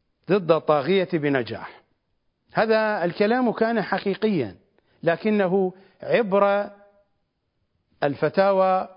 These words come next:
الشفهية. وأنا لا أشكل على السيستاني هنا، أنا أعرض لكم الحقائق.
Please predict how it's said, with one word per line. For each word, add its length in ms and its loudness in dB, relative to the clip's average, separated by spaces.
الشفهية. 640 -2
وأنا 400 2
لا 240 0
أشكل 600 -2
على 260 0
السيستاني 680 -2
هنا، 260 -8
أنا 260 0
أعرض 320 0
لكم 480 -2
الحقائق. 760 -6